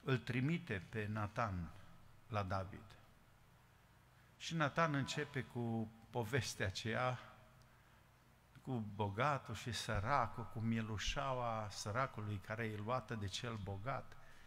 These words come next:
David se enervează.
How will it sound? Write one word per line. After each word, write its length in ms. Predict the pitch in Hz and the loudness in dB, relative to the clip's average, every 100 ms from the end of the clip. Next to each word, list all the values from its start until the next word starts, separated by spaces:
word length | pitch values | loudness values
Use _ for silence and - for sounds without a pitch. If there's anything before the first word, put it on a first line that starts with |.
| - - - - - 120 101 | -16 -18 -18 -20 -14 -8 6
David 600 | 185 202 185 120 95 85 73 - - - - | 10 12 12 8 2 -2 -2 -8 -12 -14 -8
se 240 | - - - | -4 -2 -2
enervează. 1300 | 180 170 139 113 151 208 175 110 - 104 95 78 | 0 0 0 -2 -4 2 2 0 -2 -2 -2 -4